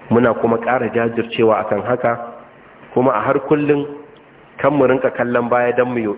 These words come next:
mu ruɗu, mu kalli baya don mu gyara gaba ne. Sabili da in muka kalli baya a wasu abubuwa da yawa,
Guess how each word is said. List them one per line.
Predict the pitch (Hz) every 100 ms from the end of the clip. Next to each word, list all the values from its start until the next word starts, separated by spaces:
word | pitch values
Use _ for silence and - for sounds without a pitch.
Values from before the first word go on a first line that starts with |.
| 127
mu | 110
ruɗu, | 107 98 - 107 - - - -
mu | 113 110
kalli | 110 117 123
baya | 127 123
don | 127 123
mu | 107
gyara | 110 107 95
gaba | 95 92
ne. | 90 - - - - - - - - - - - - - - -
Sabili | 107 139 131
da | 113
in | 143
muka | 156 151
kalli | 160 113 117 127
baya | 135 120
a | 113
wasu | 117 117
abubuwa | 123 131 120 117
da | 107 107
yawa, | 139 143